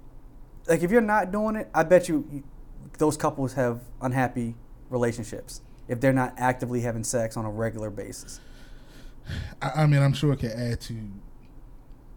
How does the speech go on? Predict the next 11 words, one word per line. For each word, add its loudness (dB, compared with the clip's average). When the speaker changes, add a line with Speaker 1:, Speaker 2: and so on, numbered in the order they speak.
Speaker 2:
some -4
frustration 0
on 0
both 0
sides. -10
You -8
know -2
what 2
I'm -2
saying? 0
Um, -4